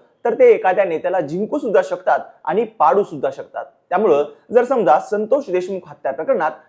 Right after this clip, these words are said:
वाल्मिक कराड निर्दोष सुटला आणि सुरेश धस यांच्या राजकारणाला ब्रेक लावण्यासाठी आष्टीत निवडणुकीसाठी उभा राहिला, तर वंजारी समाज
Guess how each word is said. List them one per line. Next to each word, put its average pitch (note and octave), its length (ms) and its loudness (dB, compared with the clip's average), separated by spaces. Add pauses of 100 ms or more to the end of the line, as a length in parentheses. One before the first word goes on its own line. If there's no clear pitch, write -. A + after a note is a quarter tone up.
वाल्मिक A3 480 4
कराड G#3 200 4
निर्दोष E3 360 -4
सुटला D3+ 400 -2 (240)
आणि E3+ 200 -4
सुरेश D#3+ 580 -4
धस F3+ 240 0 (220)
यांच्या B3 300 2
राजकारणाला G3 680 2
ब्रेक B3+ 380 0
लावण्यासाठी G#3 640 0 (120)
आष्टीत F#3 440 -2
निवडणुकीसाठी E3+ 720 -8
उभा B3 260 2
राहिला, C#3+ 280 -2 (320)
तर D3+ 80 -2
वंजारी C#3+ 460 -2
समाज E3 360 -2